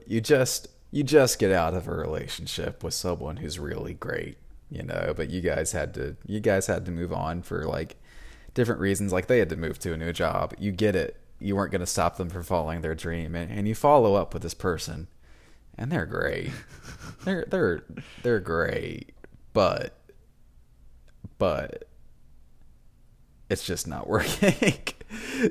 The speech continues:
Speaker 1: you know? Um, and it's not like, it's not like anyone's fault, you know? It's not anyone's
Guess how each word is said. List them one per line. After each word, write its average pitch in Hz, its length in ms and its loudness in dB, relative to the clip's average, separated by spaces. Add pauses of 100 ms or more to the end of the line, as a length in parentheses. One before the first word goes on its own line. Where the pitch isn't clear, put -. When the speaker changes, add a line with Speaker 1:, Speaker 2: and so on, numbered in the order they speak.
(140)
Speaker 1:
you 202 160 12 (100)
know? 143 380 10 (560)
Um, 127 420 12
and 135 200 6
it's 135 140 4
not 127 300 6
like, 101 360 2
it's 110 180 2
not - 120 -4
like - 140 -8
anyone's 85 360 -4
fault, 82 440 2 (340)
you 92 140 -2
know? 73 300 -4
It's - 220 -6
not 71 240 -4
anyone's 71 680 -6